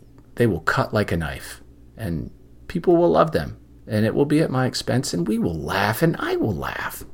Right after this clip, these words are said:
and we'll just have a grand old time. We'll do some rants. Uh, we'll say some things we probably regret. Uh, there might be some beeps, and you'll try to figure out what words we said, or what did we say, or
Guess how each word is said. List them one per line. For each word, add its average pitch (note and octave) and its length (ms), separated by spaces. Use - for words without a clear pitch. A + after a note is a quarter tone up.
and E3+ 160
we'll - 100
just - 240
have - 160
a E2+ 60
grand D#2+ 420
old A#1 180
time. - 320
We'll F2 120
do A#2 220
some G2+ 260
rants. G2+ 640
Uh, G#1+ 280
we'll - 160
say A2 240
some G2+ 240
things F#2+ 340
we D#2+ 160
probably G2 540
regret. F2 540
Uh, B1 240
there C2+ 140
might F#2+ 220
be F2+ 80
some F2 260
beeps, - 520
and - 160
you'll D#2+ 100
try F#2+ 200
to F2 180
figure F2+ 360
out E2+ 180
what F#2+ 180
words F#2 340
we E2+ 120
said, E2+ 300
or D#2+ 120
what G#2+ 220
did F2+ 140
we F2 120
say, E2+ 400
or G2+ 280